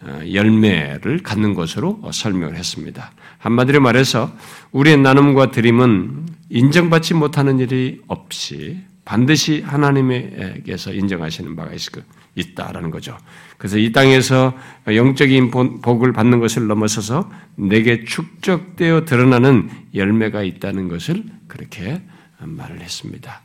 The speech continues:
그리고 이어서 앞선 시간에 십팔 절을 통해서 빌립보 교회 성도들이 드린 이 선물이 받으실 만한, 아, 향기로운 제물이요, 하나님을 기쁘시게 하는 것이라고 말한 것을 살폈습니다.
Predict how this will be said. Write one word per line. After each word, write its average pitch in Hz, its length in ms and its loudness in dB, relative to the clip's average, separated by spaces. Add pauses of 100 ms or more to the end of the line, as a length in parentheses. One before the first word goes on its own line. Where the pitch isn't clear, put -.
(760)
그리고 156 280 2
이어서 147 640 6
앞선 131 320 2
시간에 117 600 -2
십팔 120 380 -2
절을 110 220 -2
통해서 98 400 -6
빌립보 147 340 -2
교회 147 100 2
성도들이 139 460 0
드린 139 320 2
이 131 160 -2
선물이 127 840 2 (400)
받으실 120 500 -2
만한, 127 600 0
아, 107 220 -6 (120)
향기로운 120 840 2 (280)
제물이요, 113 680 0
하나님을 123 520 2
기쁘시게 113 600 -6
하는 104 200 -4
것이라고 92 640 -8
말한 90 340 -6
것을 175 380 -6
살폈습니다. - 760 -12